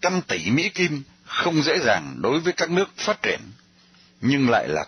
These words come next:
cơ hội bằng vàng đối với Trung Cộng. Vì vậy, cho dù kịch bản được dàn dựng thế nào đi nữa,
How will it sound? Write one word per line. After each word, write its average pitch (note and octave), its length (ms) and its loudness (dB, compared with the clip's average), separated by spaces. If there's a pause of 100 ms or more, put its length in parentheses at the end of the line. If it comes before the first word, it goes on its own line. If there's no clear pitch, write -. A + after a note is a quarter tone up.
cơ C#3 100 0
hội A#2 220 0
bằng G#2+ 360 -2
vàng F#2 440 0
đối A#2 200 0
với D#3 200 -4
Trung A2+ 160 -2
Cộng. F#2 160 -2 (1300)
Vì F#2 160 -4
vậy, F2 180 -2 (380)
cho D3 160 0
dù A2 260 -2
kịch B2+ 180 -4
bản A2 280 2
được - 180 -6
dàn B2+ 280 2
dựng A#2+ 280 -2
thế F#3 160 0
nào A#2 280 2
đi D#3+ 140 0
nữa, E3+ 280 0